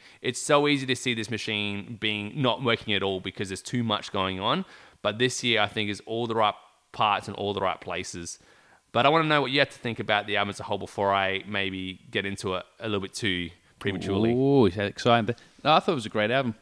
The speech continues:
Speaker 2: I thought it did a really good job. Uh, thirty-six minutes is surprisingly short for this st-, genre. I,
Speaker 1: Yeah.
Speaker 2: I was surprised when I heard that. Again, like, three or so instrumentals means pretty much only, like, a twenty-nine minute, twenty-eight minute, uh, album. But I thought they did a great job. They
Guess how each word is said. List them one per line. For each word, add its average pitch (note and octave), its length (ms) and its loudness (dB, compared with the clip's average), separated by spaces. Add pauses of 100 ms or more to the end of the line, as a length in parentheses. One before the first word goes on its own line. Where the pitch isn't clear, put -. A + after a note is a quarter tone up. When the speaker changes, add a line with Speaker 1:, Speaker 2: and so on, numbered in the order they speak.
Speaker 2:
I B2+ 40 -8
thought B2+ 140 -6
it G#2+ 40 -10
did G#2 100 -4
a F#2+ 40 -8
really B2 200 -6
good A2 200 -6
job. C3 460 0
Uh, A2 560 2 (160)
thirty-six E3 480 0
minutes D3 320 0
is - 160 -8 (160)
surprisingly E3+ 460 2
short C#3+ 340 4
for A2 160 -6
this A#2 160 -8
st-, - 240 -8 (120)
genre. C3+ 360 -2 (160)
I, F#2+ 80 2
Speaker 1:
Yeah. G2+ 240 -4
Speaker 2:
I G2 40 2
was - 300 -4
surprised - 440 2
when G2 80 -2
I - 20 -2
heard G#2+ 120 4
that. G#2+ 200 0
Again, A#2 180 0
like, G2 200 -2
three A#2 300 0
or G2+ 80 2
so G2 360 0 (420)
instrumentals A2 580 -2
means G2 300 -4
pretty - 180 -4
much G#2+ 140 -4
only, F#2 80 -8
like, D#2+ 140 -8
a - 40 -20 (140)
twenty-nine F#2+ 560 0
minute, F2+ 220 -4
twenty-eight F2 300 -4
minute, F2+ 280 -6 (560)
uh, D#2 360 -4
album. G2+ 420 0 (340)
But F3 120 0
I G3 80 2
thought F3+ 420 -4
they D3 80 -2
did C#3+ 80 0
a C3+ 60 0
great C3 280 0
job. E3 280 2
They G#2+ 140 2